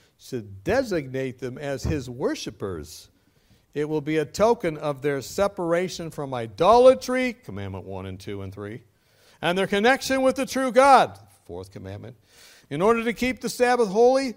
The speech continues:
men must themselves be holy. Through faith, they must become partakers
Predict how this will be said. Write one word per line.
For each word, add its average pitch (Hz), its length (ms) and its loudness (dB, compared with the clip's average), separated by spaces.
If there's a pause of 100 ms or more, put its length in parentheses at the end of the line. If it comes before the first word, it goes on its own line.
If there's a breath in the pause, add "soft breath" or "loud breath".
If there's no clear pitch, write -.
(180 soft breath)
men 185 520 0
must 208 340 0
themselves 214 680 0
be 170 180 -4
holy. 127 500 -6 (680)
Through 175 240 -2
faith, 214 580 6 (680 soft breath)
they 139 120 -2
must 151 280 -4
become 147 340 -2
partakers 147 1000 -2